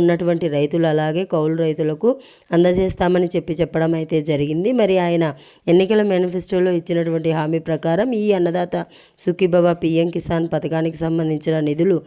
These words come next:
విడుదలకు ప్రభుత్వం ఆదో-, ఆమోదం తెలిపింది. ఈ నెల ఇరవైవ తారీఖు నుంచి కూడా రైతుల ఖాతాల్లోకి డబ్బులను విడుదల చేస్తామని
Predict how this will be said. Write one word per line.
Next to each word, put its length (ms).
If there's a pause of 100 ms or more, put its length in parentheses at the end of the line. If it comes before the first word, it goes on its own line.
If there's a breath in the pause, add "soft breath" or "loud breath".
(260 loud breath)
విడుదలకు 500
ప్రభుత్వం 420 (120)
ఆదో-, 260 (140)
ఆమోదం 420 (480 loud breath)
తెలిపింది. 480 (160)
ఈ 20 (120)
నెల 120 (120)
ఇరవైవ 440
తారీఖు 400
నుంచి 240 (100)
కూడా 200 (100)
రైతుల 300 (100)
ఖాతాల్లోకి 680 (580 loud breath)
డబ్బులను 440 (140)
విడుదల 360 (120)
చేస్తామని 500